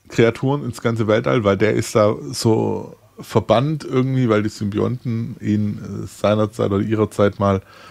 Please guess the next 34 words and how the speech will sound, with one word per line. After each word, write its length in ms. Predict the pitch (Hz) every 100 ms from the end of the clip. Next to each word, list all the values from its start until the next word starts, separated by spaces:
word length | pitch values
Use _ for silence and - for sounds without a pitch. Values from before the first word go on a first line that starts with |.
| - _ _
da 160 | 107 104
in, 200 | 107 123
in 100 | 107
so 140 | 110
eine 380 | 107 107 107 98 -
Zwischenwelt 640 | - 123 135 113 107 104
verbannt 440 | - 101 110 120
haben 480 | 113 104 107 107 110 - -
und, 240 | 101 95 - - - -
äh, 240 | 98 95 95
dort, 200 | - -
er 240 | 98 98
wird 120 | 104
dort 120 | 107 -
festgehalten, 560 | 120 - 92 95 98
aber 260 | 92 90 90 - - - - -
er 160 | 110 120
will 100 | 143
da 120 | 139
natürlich 420 | 135 139 131 -
raus 320 | 98 131 120
und, 160 | 101 -
äh, 420 | 101 98 104 101 - _ -
Knall 360 | - 107 123
gilt 520 | 113 107 107 - - _ _ _ _ - _ -
als, 360 | 110 107 98
als 300 | 104 92 - -
Schöp-, 200 | 120 -
Knall 280 | - 117
der 120 | 117 104
Schöpfer 440 | - 123 113 107 - - - - _ -
ist 220 | 113 -
einer 280 | 98 113 104
der 580 | 107 107 104 101 95